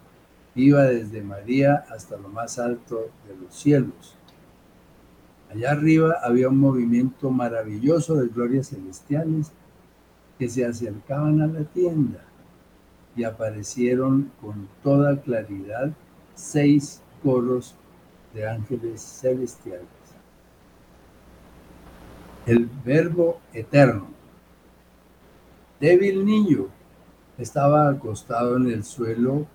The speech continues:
delante de María. Vi a nuestro Señor bajo la forma de un pequeñito niño luminoso,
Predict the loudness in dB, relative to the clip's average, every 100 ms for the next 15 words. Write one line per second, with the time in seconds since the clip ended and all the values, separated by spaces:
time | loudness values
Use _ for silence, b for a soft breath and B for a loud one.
0 | _ _ _ -20 -14 -10 -6 -2 -2 -2
1 | -4 -4 -6 _ _ -16 -14 -12 -2 0
2 | 0 -4 -16 -20 -20 -20 _ _ _ _
3 | _ _ _ _ _ _ _ _ _ _
4 | _ 4 4 4 -2 -10 -2 2 2 -2
5 | -2 2 2 2 2 -2 -4 -10 _ -20
6 | -12 -6 0 0 0 0 2 4 4 2
7 | 0 0 -2 -4 -4 -4 -2 0 4 4
8 | 4 2 2 2 0 -2 0 0 -2 -12